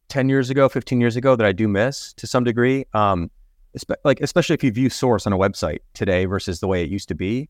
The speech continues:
Like, and I don't mean way, way, way back at the beginning, but ten years ago, it was easier. You could just see things were simpler. Now there's just, like, framework after framework after framework and, and, and approach after approach after, after approach. And so many things are obscured. Everything's gotten a lot more complicated, I think, in,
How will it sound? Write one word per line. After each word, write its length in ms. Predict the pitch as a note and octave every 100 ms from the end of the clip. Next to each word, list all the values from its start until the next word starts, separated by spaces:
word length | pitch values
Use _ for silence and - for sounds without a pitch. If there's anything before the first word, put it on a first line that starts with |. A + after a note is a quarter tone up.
| -
Like, 220 | G2+ - _ _ _ _ -
and 80 | C#3+
I 40 |
don't 120 | F3
mean 180 | D#3+ C3
way, 240 | B2+ A#2+ A#2
way, 200 | A2+ G2+
way 240 | G2 G#2+
back 200 | G2 F#2+
at 60 | G2
the 60 |
beginning, 280 | F2+ G2+ A#2+
but 140 | C#3
ten 160 | - D#3+
years 120 | C#3+
ago, 120 | E3 F3 _ _ -
it 40 |
was 160 | D#3 C#3
easier. 560 | E3+ F#3+ G3 F#3+ D#3+ - D#3+
You 120 | D#3+
could 120 | E3
just 160 | F3 -
see 220 | A3 F3+
things 260 | D#3+ D#3
were 100 | E3+
simpler. 480 | - D#3 D3 G2 - _ _ _ _ _
Now 220 | C3+ C#3+
there's 180 | D3 B2+
just, 200 | B2+ -
like, 240 | G#2+ - F#2+
framework 420 | - C3 B2 A#2
after 220 | G#2+ A2
framework 380 | - A2+ G#2+ G2
after 200 | F2 G#2
framework 520 | - B2 A#2 A2 G#2
and, 180 | F2+ E2+ F#2
and, 260 | F2 D#2 - _ _
and 80 | G2
approach 260 | G2 B2 A#2+
after 160 | -
approach 260 | G2+ G#2+ G2+
after, 220 | F#2 C3+ A#2+ -
after 180 | G2 G2+
approach. 340 | F2+ C3+ A#2+
And 160 | A2 F2 - _ -
so 120 | D3
many 120 | C3+
things 180 | C3 A#2
are 60 | G#2+
obscured. 720 | - - C3+ B2+ A#2+ A2+ A2+ _ _ _ _ _ _
Everything's 300 | D3 G3+ A3+
gotten 180 | G3 E3+
a 40 |
lot 120 | D#3+ D3+
more 100 | C3
complicated, 480 | C3+ C#3 B2 F2
I 40 | E2+
think, 260 | E2+ D#2
in, 120 | -